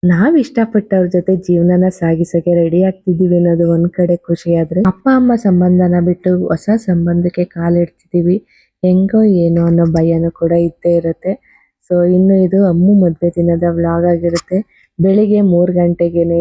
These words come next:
ಎದ್ದು ರೆಡಿ ಆಗಿ, so ಇನ್ನು ನಾವ್ ಬಂದಿದ್ದೆ ಸಾತ್ನೂರು ಮಲೆಮಹದೇಶ್ವರ ಸ್ವಾಮಿ ದೇವಸ್ಥಾನಕ್ಕೆ, ಯಾಕಂದ್ರೆ ಮದ್ವೆ ಇದ್ದಿದ್ದೆ ಇಲ್ಲಿ. So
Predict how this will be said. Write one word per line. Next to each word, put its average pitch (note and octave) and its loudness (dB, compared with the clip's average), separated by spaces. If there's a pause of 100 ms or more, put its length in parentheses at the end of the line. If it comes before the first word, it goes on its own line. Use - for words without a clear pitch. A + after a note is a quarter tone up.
ಎದ್ದು E3 -2
ರೆಡಿ E3+ 0
ಆಗಿ, E3+ -2 (100)
so G#3+ 2 (140)
ಇನ್ನು G#3+ 2
ನಾವ್ A#3 0
ಬಂದಿದ್ದೆ F#3+ 0
ಸಾತ್ನೂರು F#3+ 0
ಮಲೆಮಹದೇಶ್ವರ E3+ 0
ಸ್ವಾಮಿ E3 -2
ದೇವಸ್ಥಾನಕ್ಕೆ, E3 -2 (120)
ಯಾಕಂದ್ರೆ G3 0
ಮದ್ವೆ F3+ 0
ಇದ್ದಿದ್ದೆ E3 0
ಇಲ್ಲಿ. F3 0 (420)
So A#3 -4